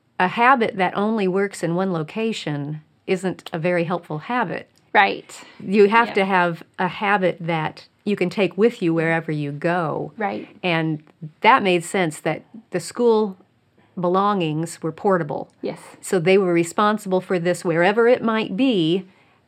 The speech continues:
Speaker 1: The core habit is you're responsible for this.
Speaker 2: Right. So the habits of the children, you know,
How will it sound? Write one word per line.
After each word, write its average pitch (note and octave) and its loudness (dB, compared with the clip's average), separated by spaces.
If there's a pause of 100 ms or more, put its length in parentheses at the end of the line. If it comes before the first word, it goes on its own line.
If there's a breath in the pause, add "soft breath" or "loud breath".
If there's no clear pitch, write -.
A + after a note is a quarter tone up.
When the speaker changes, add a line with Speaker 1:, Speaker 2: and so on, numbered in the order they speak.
(120)
Speaker 1:
The F3 0
core G3+ 2
habit F3+ 2
is E3 -4
you're F3+ 0
responsible D#3+ -6
for D3+ -10
this. - -12
Speaker 2:
Right. G3 -6 (100)
So - 0
the A#3 0
habits - 2
of F#3+ -4
the A3 -2
children, G3+ 0 (540 soft breath)
you A#3+ 2
know, G3+ -2